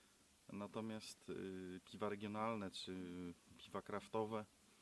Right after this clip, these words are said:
y, których tu jeszcze, zdaje się, nawet nie było, a będą niedługo, y, nie mają tych ograniczeń i robione są, mm, z myślą, powiedzmy,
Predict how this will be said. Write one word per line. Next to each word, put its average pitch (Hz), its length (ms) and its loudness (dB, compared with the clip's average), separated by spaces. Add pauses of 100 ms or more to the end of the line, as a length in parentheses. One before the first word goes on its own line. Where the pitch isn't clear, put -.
(640)
y, - 260 -8
których 95 300 -4
tu - 100 -8
jeszcze, 101 240 -4
zdaje 98 300 0
się, - 160 -4
nawet 98 260 -4
nie 101 120 0
było, 98 340 2 (1200)
a - 60 0
będą 98 340 2
niedługo, 92 440 -2 (1040)
y, - 20 -10 (960)
nie 131 140 2
mają 147 240 4
tych 101 160 -6
ograniczeń 90 500 -4 (520)
i 101 320 -4 (920)
robione 113 360 4
są, 120 440 2 (460)
mm, 104 180 -2 (580)
z 107 100 -6
myślą, 117 480 0
powiedzmy, 113 500 0